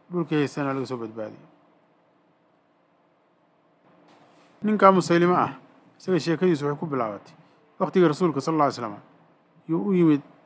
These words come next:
maaragtay, rasuulka, sallallahu alayhi wa sallam, wafdi ahaan oo Madiina u yimid. Wuxuu dhahay marka, haddii, maaragtay, xoogaa madaxtinimoa lay siiyo oo Muxamed uu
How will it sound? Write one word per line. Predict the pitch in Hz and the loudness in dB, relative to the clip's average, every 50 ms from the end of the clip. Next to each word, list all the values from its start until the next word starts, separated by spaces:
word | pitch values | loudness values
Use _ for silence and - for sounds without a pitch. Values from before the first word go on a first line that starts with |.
| _ _ _ _ _ _ _ | _ _ _ _ _ _ _
maaragtay, | 156 147 139 131 123 107 - - 131 127 | -4 -2 -2 -2 -4 -6 -8 -10 -10 -10
rasuulka, | 120 113 - 160 135 123 113 | -8 -8 -8 -8 -8 -8 -8
sallallahu | 135 143 131 117 107 | -6 -6 -6 -6 -8
alayhi | 113 107 104 | -10 -12 -12
wa | - | -14
sallam, | - _ _ _ _ _ _ _ _ _ _ _ _ _ _ - | -18 _ _ _ _ _ _ _ _ _ _ _ _ _ _ -6
wafdi | 151 131 123 127 147 131 | -6 -6 -4 -4 -2 0
ahaan | 123 131 143 151 147 147 - _ - - - - 143 | 2 2 2 2 0 -4 -10 _ -20 -20 -20 -14 -10
oo | 147 | -8
Madiina | 143 139 127 151 165 170 160 | -8 -8 -4 -2 0 2 2
u | 147 | 0
yimid. | 120 107 98 95 - - _ _ _ _ _ _ _ _ _ _ _ _ _ _ _ _ _ _ _ _ _ _ _ _ _ _ _ _ _ _ _ _ _ _ _ _ | 0 -2 -8 -12 -16 -20 _ _ _ _ _ _ _ _ _ _ _ _ _ _ _ _ _ _ _ _ _ _ _ _ _ _ _ _ _ _ _ _ _ _ _ _
Wuxuu | 143 135 165 190 | -8 -8 -4 0
dhahay | 202 196 190 180 170 175 | 4 6 6 6 6 6
marka, | 190 185 - - 101 - - - _ _ _ _ _ _ _ - | 4 0 0 -4 -10 -12 -14 -20 _ _ _ _ _ _ _ -10
haddii, | 160 156 156 170 202 202 196 | -10 -8 -6 -4 -2 -2 0
maaragtay, | 190 185 175 151 139 135 117 - - - 135 131 127 127 123 127 131 - _ _ _ _ _ _ _ _ | 0 2 2 2 2 0 -4 -6 -10 -14 -10 -10 -8 -8 -8 -10 -14 -16 _ _ _ _ _ _ _ _
xoogaa | 143 147 165 180 170 165 | -6 -2 0 0 2 2
madaxtinimoa | 156 139 110 - - 143 147 156 170 165 135 107 - - - _ _ _ _ _ _ _ | 2 0 0 -2 -4 -4 -2 0 2 0 0 -2 -4 -10 -20 _ _ _ _ _ _ _
lay | 151 143 147 151 151 143 | -10 -6 -4 -4 -4 -4
siiyo | 127 - - - 143 139 131 123 120 117 107 107 - _ _ _ _ _ _ _ _ _ _ - | -4 -6 -10 -8 -6 -6 -6 -6 -8 -10 -12 -14 -18 _ _ _ _ _ _ _ _ _ _ -4
oo | 165 160 | -4 -2
Muxamed | 156 143 139 - 151 151 147 143 143 - | -2 -4 -6 -6 -4 -4 -2 -4 -6 -8
uu | 151 151 143 143 143 - | -10 -8 -8 -8 -8 -10